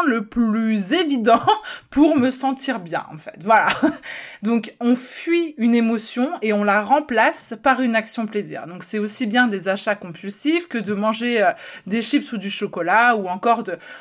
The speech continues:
de scroller les réseaux ou de regarder la télé, euh, sans vraiment la regarder ou alors, euh,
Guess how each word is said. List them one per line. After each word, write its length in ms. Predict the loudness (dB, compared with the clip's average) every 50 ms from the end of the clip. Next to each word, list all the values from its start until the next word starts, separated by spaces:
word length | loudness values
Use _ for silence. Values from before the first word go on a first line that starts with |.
| -18 _
de 100 | -4 -2
scroller 640 | -2 -2 -2 -4 -6 -2 2 4 4 6 6 4 2
les 100 | 0 -2
réseaux 680 | -2 -4 -8 -8 -6 -4 -2 -2 0 0 0 0 -2
ou 100 | -2 -2
de 100 | -2 -4
regarder 540 | -4 -2 -2 -2 0 0 0 0 0 -2 0
la 140 | 0 0 0
télé, 400 | 0 -2 -2 -2 0 0 0 0
euh, 120 | 0 0
sans 180 | -4 -4 -4 -4
vraiment 300 | -2 0 -2 -2 0 -2
la 100 | -2 -2
regarder 800 | -4 -6 -8 -8 -6 -6 -4 -2 -2 0 0 0 0 0 0 0
ou 160 | 0 2 2
alors, 360 | 2 4 4 2 2 0
euh, 40 | -2